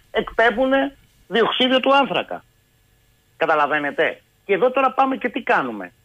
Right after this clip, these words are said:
Παίρνουμε ένα κομμάτι, το οποίο είναι τα έμβια όντα, και λέμε ότι εμείς βάζουμε αυτό ως στόχο και με βάση αυτόν, αυτόν το στόχο πρέπει να αλλάξουμε την παραγωγή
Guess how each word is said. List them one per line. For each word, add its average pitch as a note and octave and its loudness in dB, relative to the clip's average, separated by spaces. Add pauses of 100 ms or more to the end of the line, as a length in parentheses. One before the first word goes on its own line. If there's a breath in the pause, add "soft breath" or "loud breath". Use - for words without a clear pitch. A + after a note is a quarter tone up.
Παίρνουμε E3+ 0
ένα F#3 0
κομμάτι, C3 -2 (580)
το C3 -2
οποίο B2 2
είναι D3+ 4
τα C3 -2
έμβια B2 2
όντα, G2 0
και D3+ 0
λέμε D3+ 2
ότι D#3 0
εμείς C3 -2 (120)
βάζουμε D3 -2
αυτό B2 -2
ως - -4
στόχο D3 0 (100)
και B2+ -10
με A#2 -4
βάση C3+ 0
αυτόν, C#3+ -2 (340 loud breath)
αυτόν E3+ 0
το C3 0 (160)
στόχο E3 0 (240)
πρέπει D3+ -2 (380)
να A#2 -2
αλλάξουμε A2+ 0
την F2+ -8
παραγωγή F2+ -2